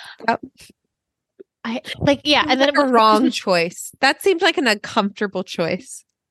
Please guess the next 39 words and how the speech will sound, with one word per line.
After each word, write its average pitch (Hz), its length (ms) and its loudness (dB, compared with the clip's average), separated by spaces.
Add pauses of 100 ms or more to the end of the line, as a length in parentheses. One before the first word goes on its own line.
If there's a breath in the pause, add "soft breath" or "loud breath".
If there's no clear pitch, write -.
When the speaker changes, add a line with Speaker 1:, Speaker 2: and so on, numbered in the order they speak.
(440 soft breath)
Speaker 2:
Yeah, 214 460 2
and 240 120 -2
then 254 100 2
I 240 120 2
just 233 200 -12
also 240 320 -2
thought 202 320 -2
too, 226 220 -4
like, 175 420 -4 (220)
and 208 80 -2
then 214 80 2
they 226 100 4
just 208 180 -2
shot, - 340 0 (360)
put - 120 -12
the 214 80 2
shot 196 280 2
right 185 260 0
through, 185 280 -4
and 208 100 2
I - 40 2
had 190 180 0
to 208 80 -6
be 185 100 -2
like, 170 180 -2
"That's 214 220 -6
her 220 80 -6
skin 170 320 -6
color, 123 340 -6
right?" 135 200 -2
Like, 131 120 0
she's 185 200 -6
not, 202 180 0
they're 202 100 2
not, 214 180 2 (260)
it's - 100 -8
not 233 120 0
like 196 140 -8
tights - 640 -4